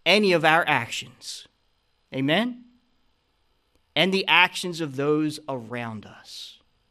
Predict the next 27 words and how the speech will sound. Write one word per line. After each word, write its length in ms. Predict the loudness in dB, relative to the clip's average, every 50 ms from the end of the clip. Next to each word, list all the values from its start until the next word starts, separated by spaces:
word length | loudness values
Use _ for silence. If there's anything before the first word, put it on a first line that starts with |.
| _ _ _ _ _ _ _ _ _
Plain 320 | -8 -4 -2 -2 -2 -2 -2
and 100 | -4 -6
simple. 460 | -8 -10 -12 -12 -14 -18 -20 -20 _ _ _ _ _ _ _ _ _ _ _ _ _ _ _ -20 -20 -20 _ _
He's 240 | -2 -2 -2 0 0
working 420 | 2 4 4 4 4 4 4 6
out 220 | 6 6 6 4 2
the 100 | -4 -6
situation 960 | -2 -2 -2 -2 -2 -6 -4 0 0 2 0 0 -2 -2 -2 -2 -2 -4 -8 -16 -20 -12 _ 0
into 240 | 0 2 2 2
something 640 | 0 0 2 4 4 4 4 2 2 2 2 2 2
good 240 | 4 6 6 6 4
for 240 | 0 -4 0 2 4
us, 240 | 4 4 2 0 0
no 140 | 0 0
matter 340 | 2 4 6 6 6 4 4
what's 340 | 0 2 4 4 4 4 2
going 360 | 0 0 2 2 2 2 4
on 160 | 4 4 6
all 280 | 6 6 6 6 4 4
around 440 | 2 0 0 0 2 2 2 0 -2
us. 420 | -4 -6 -8 -12 -12 -12 -14 -14 _ _ _ _ _ _ _ _ _ _ _ _ _ _ _ _ _ _ _ _
In 180 | -2 -2 -2 0
essence, 840 | 2 2 2 2 2 -2 -8 -10 -14 -16 _ -16 -16 -16 -16 -18 _ _ _ _ _ _ _ _ _ _ _ _ _ _ _ -20 -20 _ _ _ _ _ _ _ _ _ _ _ _ _ _ 0
it's 220 | 0 0 0 -2
covering 640 | -8 -4 2 4 4 4 4 2 4 4 4 4 6
their 220 | 6 6 6 4
sin 680 | 4 0 0 2 4 4 4 4 2 -2 -4 -6 -12 -18